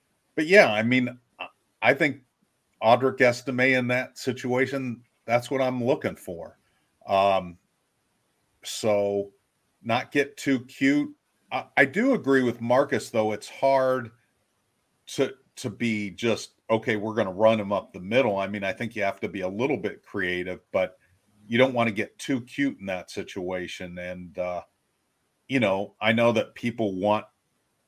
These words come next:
Notre Dame to be able to run the ball on anybody, um, and even if they know it's coming, but I think Ohio State is one of those teams that you can't do that on,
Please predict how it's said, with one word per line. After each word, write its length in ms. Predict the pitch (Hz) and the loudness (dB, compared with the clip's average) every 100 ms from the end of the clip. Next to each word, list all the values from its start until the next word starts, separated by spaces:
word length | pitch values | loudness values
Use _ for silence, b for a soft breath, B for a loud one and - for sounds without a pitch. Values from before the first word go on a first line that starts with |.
| - | -20
Notre 520 | 104 113 123 117 110 | -14 -2 2 2 2
Dame 260 | 107 110 110 | 0 0 -4
to 100 | 98 | -2
be 140 | 110 | -2
able 160 | 101 101 | -2 -4
to 80 | |
run 300 | 92 107 110 | 0 2 2
the 60 | 107 | 0
ball 360 | 95 107 110 95 | 4 6 6 6
on 180 | 95 - | -2 -6
anybody, 800 | 120 135 117 95 95 95 92 92 _ _ _ _ _ _ - | -2 0 2 2 0 -2 -6 -10 _ _ _ _ _ _ -6
um, 560 | 95 85 87 87 85 - _ _ _ _ _ _ _ _ _ _ 107 | -2 -2 -2 -6 -12 -20 _ _ _ _ _ _ _ _ _ _ 4
and 340 | 107 107 104 - _ _ | 4 4 -4 -12 _ _
even 280 | 123 123 120 | 0 4 2
if 140 | 110 | 2
they 180 | 110 104 | 0 -2
know 300 | 101 107 101 | 2 2 2
it's 180 | 85 - | -4 -10
coming, 520 | - 147 151 107 90 - | 0 2 4 0 -2 2
but 100 | 98 | 2
I 100 | 101 | 2
think 260 | 139 120 | 0 0
Ohio 380 | 107 113 117 113 | -2 0 0 0
State 360 | - 127 123 104 | -4 -4 -2 -4
is 140 | 101 | -4
one 200 | 107 120 | -2 -2
of 60 | 101 | -2
those 260 | 101 98 | -4 -6
teams 340 | - 120 110 90 | -10 -6 -6 -6
that 140 | 95 | -10
you 120 | 107 | -10
can't 420 | 104 - 95 - - | -10 -8 -10 -10 -6
do 200 | 104 113 | -4 0
that 260 | 87 85 | 0 0
on, 380 | 85 85 85 85 | -2 -4 -6 -10